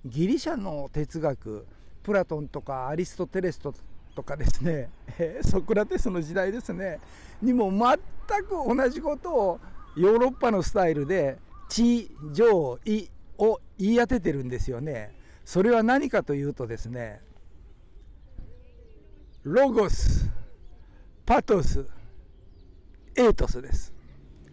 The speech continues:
ロゴスというのは知識、ロジックです。パトスというのはですね、情熱、パッションです。エイトスというのはですね、地上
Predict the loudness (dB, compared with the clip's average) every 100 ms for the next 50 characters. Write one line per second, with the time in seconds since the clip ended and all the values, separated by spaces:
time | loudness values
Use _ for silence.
0 | -20 -16 -4 2 4 4 2 2 4 4
1 | 2 0 0 0 -2 -6 -16 -20 -20 -20
2 | -20 -16 0 4 4 2 -4 -10 -12 -20
3 | -20 -20 -20 -8 -2 2 4 2 -4 -8
4 | -10 -12 -12 -18 -20 -20 -20 -20 -20 -20
5 | -20 -20 -20 -20 -20 -20 -20 -18 -2 2
6 | 4 2 2 4 6 6 4 0 -2 -2
7 | -2 -4 -6 -12 -6 2 4 6 4 0
8 | -2 -14 -20 -12 0 2 4 2 -4 -8
9 | -12 -12 -12 -12 -18 -20 -20 -20 -20 -20
10 | -20 -20 -20 -20 -20 -20 -20 -20 -20 -20
11 | -2 4 4 4 2 2 4 4 2 -2
12 | -4 -6 -6 -6 -8 -14 -20 -20 -20 -20
13 | -20 -20 -20 -20 -20 -18 -18 -18 -18 -20
14 | -20 -4 2 4 6 8